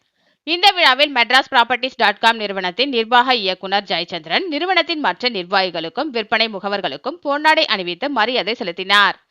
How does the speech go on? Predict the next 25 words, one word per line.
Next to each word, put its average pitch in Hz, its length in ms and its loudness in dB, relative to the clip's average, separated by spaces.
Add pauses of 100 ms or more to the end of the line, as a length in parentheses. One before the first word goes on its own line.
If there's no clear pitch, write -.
(360)
பின்னர் 220 400 0
செய்தியாளர்களை 220 500 2
சந்தித்து 196 420 -6
பேசிய 208 340 -2
ஜெயச்சந்திரன், 165 560 -4 (180)
சென்னையில் 240 500 2
ரியல் 220 240 2
எஸ்டேட் 220 320 -4
துறையில் 214 360 0
முன்னணி 214 400 -6
நிறுவனமான 196 720 -4
மெட்ராஸ் 226 300 4
சிட்டி 240 300 -6
ப்ராப்பர்ட்டிஸ் 208 520 -4
டாட் 151 260 -6
காம், 214 240 -4 (420)
ஆவடி 359 380 4
நகராட்சிக்கு 254 680 2
உட்பட்ட 202 380 -2
ஆயல்சேரியில் 214 880 2
ரெயின்போ 262 440 2
கார்டன் 196 520 0
ரெசிடென்ஷியல் 226 760 -4
டவுன்ஷிப், 180 460 0 (280)
கண்ணம்பாளையம் 233 680 0